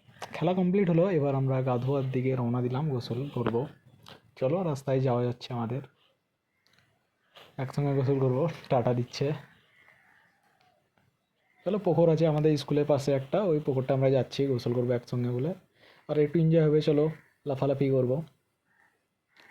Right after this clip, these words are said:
ছোটো ছেলেদেরকে লাফালাফি করাবো, ভাল লাগবে। চলো তোমরাও দেখবে, আমাদের সঙ্গে একটু এনজয় করবে। চলো যাওয়া যাক,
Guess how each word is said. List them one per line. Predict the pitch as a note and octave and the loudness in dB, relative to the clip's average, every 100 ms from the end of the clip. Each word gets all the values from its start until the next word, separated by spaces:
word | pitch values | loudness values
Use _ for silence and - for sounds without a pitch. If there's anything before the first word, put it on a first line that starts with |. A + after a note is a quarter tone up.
| _ - | _ -6
ছোটো | C3+ | -2
ছেলেদেরকে | C#3 C3+ C3+ C#3 | 0 0 0 0
লাফালাফি | C3 C3 C3+ C#3 | -2 -2 -2 0
করাবো, | C3+ B2+ B2+ C#3 | 0 0 0 -2
ভাল | B2+ | 0
লাগবে। | A#2 A#2+ A#2 B2 C3+ _ _ _ - - | 0 0 0 -2 -6 _ _ _ -20 -8
চলো | - G#3 | 0 0
তোমরাও | G3+ F#3+ F#3+ | 2 2 4
দেখবে, | F3+ E3 D#3+ E3 - | 2 2 2 0 -2
আমাদের | C#3+ C#3 | -2 0
সঙ্গে | C3+ C#3 C3+ | 0 -2 0
একটু | C3 C3+ | 0 0
এনজয় | C3 C3 | 2 2
করবে। | B2+ A#2+ A#2+ C3 - _ _ _ _ - _ _ _ _ _ _ _ _ _ _ _ _ _ _ _ _ _ - | 2 2 2 0 -10 _ _ _ _ -20 _ _ _ _ _ _ _ _ _ _ _ _ _ _ _ _ _ -10
চলো | C#3 C#3 | -6 -2
যাওয়া | C#3 B2+ | 0 0
যাক, | B2 | 0